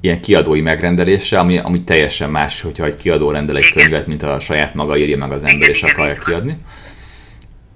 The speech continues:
Speaker 1: És egyszer csak odajött az asztalunkhoz egy hölgy, és azt mondta, hogy elnézést, ő ilyet nem szokott csinálni, csak hallotta, miről van szó,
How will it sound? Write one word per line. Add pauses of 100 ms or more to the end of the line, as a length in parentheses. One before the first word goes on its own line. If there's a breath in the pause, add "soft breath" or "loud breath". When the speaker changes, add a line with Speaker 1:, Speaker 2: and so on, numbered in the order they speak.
(160)
Speaker 1:
És
egyszer
csak
odajött
az
asztalunkhoz
egy
hölgy,
és
azt
mondta,
hogy
elnézést,
ő
ilyet
nem
szokott
csinálni,
csak
hallotta,
miről
van
szó,